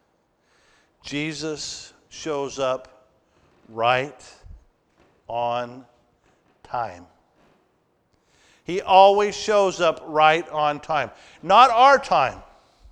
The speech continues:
Understand, it's not our time. It's, I mean, Martha said, "Lord, you're late."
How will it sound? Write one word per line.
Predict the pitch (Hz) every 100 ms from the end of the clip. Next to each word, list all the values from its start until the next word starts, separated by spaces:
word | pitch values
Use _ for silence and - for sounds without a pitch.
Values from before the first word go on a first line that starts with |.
| _ _ _ _ _ _ _ _ _
Understand, | 165 214 214 - 226 208 196
it's | 180 -
not | 196 226 220
our | 214 247
time. | 240 - 160 - - _
It's, | 190 185 - - _
I | 180 208
mean, | 214 165 - _ - 175 _
Martha | 175 190 233 254 - 175
said, | - 180 156 139 - _ _ _ _ _
"Lord, | 185 220 180
you're | 175
late." | 185 165 120 -